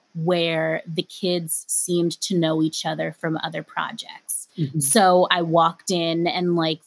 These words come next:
Speaker 1: three of the kids all went to the same voice teacher. And then there was another girl who, who did a show with this girl. And so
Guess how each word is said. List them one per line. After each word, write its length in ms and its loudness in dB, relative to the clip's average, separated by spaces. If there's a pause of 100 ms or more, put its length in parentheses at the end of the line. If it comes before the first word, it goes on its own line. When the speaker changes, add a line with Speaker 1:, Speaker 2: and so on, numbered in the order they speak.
(160)
Speaker 1:
three 380 4
of 140 -2
the 60 -2
kids 340 -4
all 160 2
went 220 -2
to 80 -6
the 80 -4
same 340 2
voice 320 2
teacher. 600 -4
And 180 -6
then 120 -6
there 140 -6
was 140 -6
another 300 -4
girl 420 4
who, 320 2 (300)
who 320 8
did 340 4
a 100 4
show 280 4
with 220 4
this 180 4
girl. 380 4
And 140 2
so 300 2